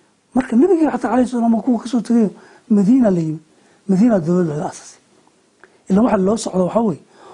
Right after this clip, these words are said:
war diintan Ilaahay subxanahu wa tacaala waa inay talisaa. Allihii kitaabka raacsanaa, Allihii kitaabka dadka soo dejiyey dadka, oo nidaamkan abuuray oo irsaaqayay,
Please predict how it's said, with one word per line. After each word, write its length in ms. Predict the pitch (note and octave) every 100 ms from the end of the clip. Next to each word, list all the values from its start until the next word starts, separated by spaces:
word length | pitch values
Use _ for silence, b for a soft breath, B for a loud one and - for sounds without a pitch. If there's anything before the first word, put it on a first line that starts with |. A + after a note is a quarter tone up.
| B -
war 100 | F3
diintan 400 | - C4 G#3 G3+
Ilaahay 220 | G3+ F3+
subxanahu 260 | E3+ F3+
wa 40 | F#3
tacaala 220 | F#3 E3
waa 120 | E3
inay 160 | F3+ D3
talisaa. 420 | - C3+ - B2+ b b b b b b F#3
Allihii 240 | G#3 G#3+
kitaabka 440 | - - G#3 - E3+
raacsanaa, 580 | D#3+ C3+ C3+ C#3+ C3+ - _ _ _ -
Allihii 240 | F3+ G#3
kitaabka 340 | - - F3 F#3+
dadka 180 | - F3+
soo 160 | A3 G3+
dejiyey 320 | F3 - F3+
dadka, 240 | - - - B B B B -
oo 100 | F#3
nidaamkan 600 | F#3 A3+ G#3 F3 D#3+ C#3 b b -
abuuray 400 | F3+ F3 F#3+ A3
oo 100 | G4
irsaaqayay, 520 | F3 E3 A3+ E3+ D3+